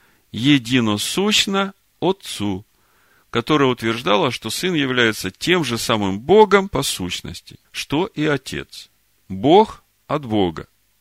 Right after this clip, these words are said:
В противовес Ариевому выражению «из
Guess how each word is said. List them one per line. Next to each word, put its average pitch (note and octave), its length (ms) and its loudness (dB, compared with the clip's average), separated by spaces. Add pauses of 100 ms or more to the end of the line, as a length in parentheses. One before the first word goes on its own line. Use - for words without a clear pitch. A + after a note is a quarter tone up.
(760)
В - 120 -20
противовес F#3 920 2 (400)
Ариевому D#3+ 760 2
выражению G#3+ 760 2 (1600)
«из F#3+ 440 -2